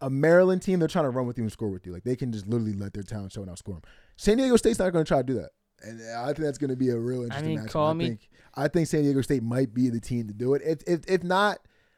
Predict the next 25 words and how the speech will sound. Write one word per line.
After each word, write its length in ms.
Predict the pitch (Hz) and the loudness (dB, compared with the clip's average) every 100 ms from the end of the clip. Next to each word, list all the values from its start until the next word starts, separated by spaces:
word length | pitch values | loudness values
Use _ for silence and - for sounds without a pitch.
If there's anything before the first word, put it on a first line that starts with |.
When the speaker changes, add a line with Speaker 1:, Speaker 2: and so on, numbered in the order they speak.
| _ - | _ -8
Speaker 1:
I 140 | 139 | -6
think 340 | 135 151 139 | -4 -2 -4
they'll 140 | 131 127 | -2 -2
be 220 | 117 117 | 0 -2
able 180 | 113 110 | -2 -6
to 140 | 104 | -8
cruise 400 | 95 - 107 101 | -12 -10 -8 -8
to 40 | 101 | -12
the 60 | |
Final 280 | 95 104 95 | -14 -14 -14
Four 180 | - 95 | -14 -14
at 80 | 85 | -14
least. 320 | 80 73 - | -16 -18 -20
Speaker 2:
Yeah, 220 | - 233 | -10 -2
I 60 | 175 | -2
mean, 160 | 175 165 | -2 -6
I, 140 | - - - | -6 -12 -8
I, 160 | 147 165 | -2 -2
I'm 160 | 160 180 | 0 -4
just 120 | 160 | -4
saying, 140 | 165 | -6
call 180 | 147 180 | -2 -2
me 100 | 180 | -2
chalky. 440 | 156 160 160 165 160 | -2 -2 -2 -4 -4
Like, 260 | 135 117 | -6 -6